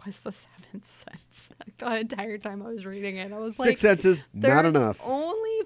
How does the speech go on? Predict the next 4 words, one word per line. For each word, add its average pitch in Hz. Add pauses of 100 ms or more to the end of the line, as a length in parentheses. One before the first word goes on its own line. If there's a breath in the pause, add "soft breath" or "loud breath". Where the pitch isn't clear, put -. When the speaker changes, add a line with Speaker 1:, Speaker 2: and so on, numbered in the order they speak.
(160)
Speaker 1:
five 370
senses, 359
guys." 269
<laughs> 480